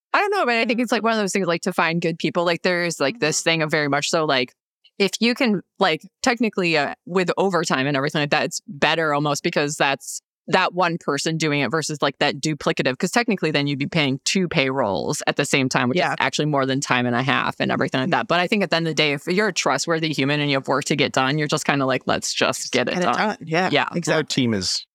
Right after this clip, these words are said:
Speaker 3: completely stacked and we're very, very lucky about it.
Speaker 2: Sure are.
Speaker 3: It's, we're very
Speaker 2: I cry about it often.
Speaker 3: Yeah, we, we do.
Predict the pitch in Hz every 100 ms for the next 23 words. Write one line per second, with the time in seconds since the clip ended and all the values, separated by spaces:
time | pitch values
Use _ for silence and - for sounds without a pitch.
0 | _ - 107 107 107 80 87 - 90 80
1 | - 90 85 87 87 85 82 87 87 85
2 | 80 - 87 87 78 64 65 - - -
3 | - 156 90 - - 92 87 - _ -
4 | 117 131 151 139 196 196 190 175 165 156
5 | - - 143 165 - - 107 80 64 -
6 | _ _ 117 110 - - - 120 113 104